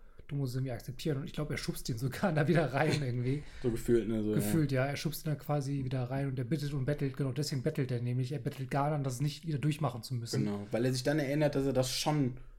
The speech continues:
Speaker 2: viele, viele Male durchgemacht hat, diesen ganzen
Speaker 1: Ja.
Speaker 2: Reise, diesen ganzen Weg, genau.
Speaker 1: Mhm.
Speaker 2: Und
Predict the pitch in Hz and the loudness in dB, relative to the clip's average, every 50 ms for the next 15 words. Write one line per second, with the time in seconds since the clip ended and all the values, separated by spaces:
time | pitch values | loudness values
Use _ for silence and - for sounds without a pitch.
0 | - - - - - - 170 185 170 147 131 - 143 135 131 127 123 123 120 120 | -20 -20 -18 -14 -8 -2 0 2 2 2 2 2 2 4 4 6 6 6 4 4
1 | 120 113 120 117 117 - - 110 107 107 - - 104 - 110 107 110 110 107 107 | 2 2 0 -2 -2 -2 -2 -2 -2 -4 -4 -6 -6 -6 -6 -6 -4 -4 -4 -2
2 | 113 127 135 131 104 101 104 107 107 107 104 104 104 104 104 107 110 107 - 107 | -2 0 0 0 2 0 0 0 -2 -2 -4 -4 -2 -2 -2 -2 -4 -4 -4 -4
3 | 104 101 101 95 92 - - - - 104 101 95 95 95 95 - - - _ _ | -4 -2 -2 -4 -4 -8 -8 -6 -4 -4 -4 -4 -4 -6 -8 -10 -16 -20 _ _
4 | - - 139 131 131 131 139 - - - - - - - - 113 117 117 113 113 | -12 -8 -6 -4 -4 -4 -6 -8 -12 -18 -20 -20 -10 0 4 6 8 8 8 10
5 | 117 117 117 117 117 120 123 123 - - | 10 8 8 8 6 2 0 -2 -6 -12